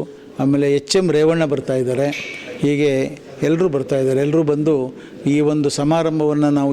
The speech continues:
ಇತಿಹಾಸದಲ್ಲಿ, ಆ, ಗುರುತು ಮಾಡೋ ರೀತಿ ಗಾಣಿಗರ ಹಬ್ಬವನ್ನಾಗಿ ಮಾಡಬೇಕು ಅಂತಕ್ಕಂಥ ಉದ್ದೇಶ ಏನು ಅಂದರೆ,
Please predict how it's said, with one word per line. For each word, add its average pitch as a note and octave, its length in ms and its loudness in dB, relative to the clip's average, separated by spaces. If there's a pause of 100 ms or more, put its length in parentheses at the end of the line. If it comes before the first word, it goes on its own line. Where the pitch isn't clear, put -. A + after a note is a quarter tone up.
ಇತಿಹಾಸದಲ್ಲಿ, D3+ 760 0 (580)
ಆ, C3+ 40 0 (380)
ಗುರುತು E3+ 300 0
ಮಾಡೋ D#3+ 280 4
ರೀತಿ D#3+ 240 2 (680)
ಗಾಣಿಗರ D#3 420 0
ಹಬ್ಬವನ್ನಾಗಿ D3 540 2 (120)
ಮಾಡಬೇಕು D3 460 0
ಅಂತಕ್ಕಂಥ C3+ 420 -2 (100)
ಉದ್ದೇಶ D#3 340 0
ಏನು C#3+ 220 2
ಅಂದರೆ, D3+ 200 2